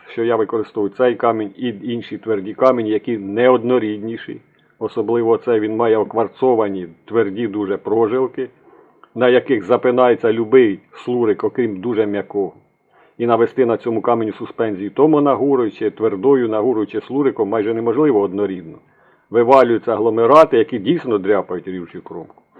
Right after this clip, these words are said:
При наведенні алмазами цими двома жодного разу я не помітив якихось негативного впливу оцього методу наведення суспензії. Жодного разу. Що на цьому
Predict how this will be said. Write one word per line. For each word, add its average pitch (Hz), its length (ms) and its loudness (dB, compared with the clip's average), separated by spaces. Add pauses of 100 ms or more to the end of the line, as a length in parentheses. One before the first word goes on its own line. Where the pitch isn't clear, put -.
(1160)
При 135 120 2
наведенні 127 520 4
алмазами 135 600 2
цими 113 280 0
двома 98 400 0
жодного 151 640 4
разу 120 340 4
я 104 160 0
не 101 100 -4
помітив 113 580 -2
якихось 104 540 -6 (840)
негативного 117 760 2
впливу 110 640 0 (880)
оцього 110 400 -4
методу 113 460 0
наведення 98 460 -4
суспензії. 90 560 -14
Жодного 135 420 -2
разу. 85 240 -6 (260)
Що 185 160 0
на 196 120 2
цьому 190 360 0